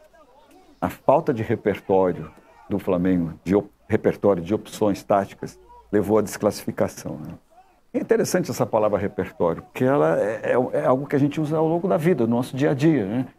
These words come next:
Aqui no Redação nós usamos, qualquer um precisa de repertório pra trabalhar, né? E aprendi uma coisa muito importante, assim, quanto músico e baterista, meus anos de, de, de banda de rock,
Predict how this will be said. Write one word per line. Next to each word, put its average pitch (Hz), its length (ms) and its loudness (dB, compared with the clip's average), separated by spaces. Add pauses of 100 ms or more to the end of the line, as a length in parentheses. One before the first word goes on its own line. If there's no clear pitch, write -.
(280)
Aqui 131 280 0
no 135 80 2
Redação 113 420 -2
nós 104 180 -4
usamos, 113 460 -2
qualquer 113 240 -2
um 113 140 2
precisa 113 400 -2
de 139 100 -2
repertório 123 560 2
pra 101 100 -6
trabalhar, 85 460 -6
né? 95 180 -6 (680)
E 139 340 4 (340)
aprendi 139 380 2
uma 156 80 2
coisa 156 200 -2
muito 175 200 0
importante, 170 520 0
assim, 90 440 -4 (300)
quanto 127 260 0
músico 120 440 0
e - 20 0
baterista, 110 680 -2 (880)
meus 107 300 0
anos 92 380 -2
de, 87 280 0 (200)
de, 87 240 -4
de 90 220 -4
banda 107 280 2
de 90 100 -8
rock, 107 540 0